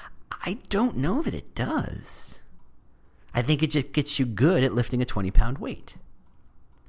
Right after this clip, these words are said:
So you have to pick the stuff that you do control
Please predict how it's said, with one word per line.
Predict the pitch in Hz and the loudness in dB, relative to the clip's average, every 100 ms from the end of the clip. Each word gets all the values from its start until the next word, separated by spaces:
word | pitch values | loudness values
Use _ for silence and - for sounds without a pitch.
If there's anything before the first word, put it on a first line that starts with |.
| - - - - - | -20 -20 -16 -16 -6
So | 175 | 6
you | |
have | 180 - 233 302 | 12 12 12 12
to | - | 6
pick | - - - | 6 6 6
the | 196 | 4
stuff | - 175 - | 4 4 2
that | 131 | -2
you | 135 | -2
do | 131 160 | 0 0
control | - 156 - 95 87 | 2 0 2 2 2